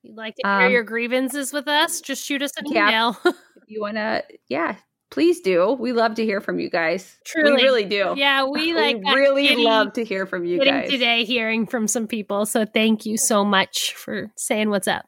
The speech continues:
Speaker 2: Yeah, this was episode ten. So
Speaker 1: <gasps>
Speaker 2: you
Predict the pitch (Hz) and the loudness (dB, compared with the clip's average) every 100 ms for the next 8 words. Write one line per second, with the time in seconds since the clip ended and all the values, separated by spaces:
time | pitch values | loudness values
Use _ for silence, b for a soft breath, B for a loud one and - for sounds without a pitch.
0 | _ - 285 302 - 185 - 214 - _ | _ -6 -6 -6 -8 -6 -2 -4 -4 _
1 | _ 214 - 220 226 202 208 _ - 262 | _ -2 -2 0 0 0 -6 _ -2 2
2 | 285 214 180 - _ - - - - _ | 2 2 0 -4 _ -2 0 0 -4 _
3 | _ 320 | _ 0